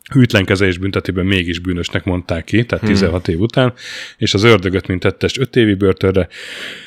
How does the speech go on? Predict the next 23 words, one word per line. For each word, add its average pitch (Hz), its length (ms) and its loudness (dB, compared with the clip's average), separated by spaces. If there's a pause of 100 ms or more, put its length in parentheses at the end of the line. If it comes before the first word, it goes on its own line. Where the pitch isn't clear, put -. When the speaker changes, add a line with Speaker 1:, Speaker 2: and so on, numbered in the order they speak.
(180)
Speaker 1:
Dajcs 107 240 4
Sámuelt 92 420 -2
pedig, 92 240 -2
mint 87 160 0
bűnsegédet, 92 920 -4
bűnsegédet 98 600 0
négy 101 280 0
évi 90 160 0
börtönre 92 440 -2
ítélték, 113 560 0
de 98 100 0
időközben 95 720 -2
Ördög 90 320 -2
István 85 320 -4
is - 140 -4
meghalt. - 600 -4
Tehát 90 220 -8
a 98 60 -6
három 95 260 -2
alapítók 95 580 -4
közül 95 440 -2
a, - 120 -2 (640)
a 98 220 0